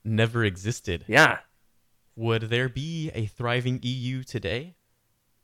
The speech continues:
Speaker 2: Wow.
Speaker 1: As the world builder that Zahn was?
Speaker 2: What a great question. Uh, an in-, incredible genius must have written this. Um,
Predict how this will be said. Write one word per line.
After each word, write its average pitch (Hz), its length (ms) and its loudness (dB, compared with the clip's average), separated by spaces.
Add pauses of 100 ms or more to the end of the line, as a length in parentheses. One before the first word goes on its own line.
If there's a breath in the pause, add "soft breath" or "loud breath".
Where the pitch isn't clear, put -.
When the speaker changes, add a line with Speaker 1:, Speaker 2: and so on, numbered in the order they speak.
(540)
Speaker 2:
Wow. 127 320 -2 (1080)
Speaker 1:
As 98 160 -10
the 117 80 -8
world 123 260 -6
builder 123 280 -2
that 120 160 -2
Zahn 120 280 -2
was? 127 400 -6
Speaker 2:
What 185 120 10
a 170 40 10
great 160 220 8
question. 92 540 4
Uh, 117 260 4
an 127 100 4
in-, 107 160 2 (120)
incredible 165 480 6
genius 143 440 4
must 107 160 0
have 98 120 -4
written 110 200 4
this. 95 380 -6 (760)
Um, 104 380 4